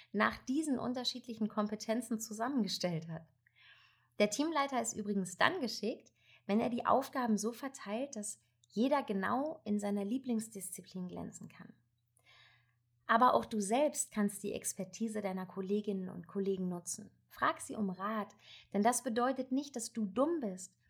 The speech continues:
sondern dass du den besten Weg suchst, um gemeinsam das Ziel zu erreichen. Außerdem fühlen sich die Menschen, die um Rat gefragt werden, wichtig und gebraucht. Und wie sind sie dann?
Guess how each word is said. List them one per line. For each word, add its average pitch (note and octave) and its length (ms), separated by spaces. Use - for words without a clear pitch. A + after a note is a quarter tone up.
sondern C#4 520
dass A3 220
du A3+ 80
den F#3+ 260
besten A#3 480
Weg B3 260
suchst, - 600
um G#3+ 200
gemeinsam B3 800
das A3+ 220
Ziel A3 260
zu A3 140
erreichen. E3+ 580
Außerdem C4 600
fühlen A#3+ 260
sich A3+ 160
die G#3 100
Menschen, A3 480
die G3 160
um F3 140
Rat E3+ 300
gefragt - 580
werden, F3 400
wichtig F3+ 520
und C#4 200
gebraucht. - 680
Und A3 180
wie G#3 100
sind F3 240
sie A3 120
dann? D4+ 180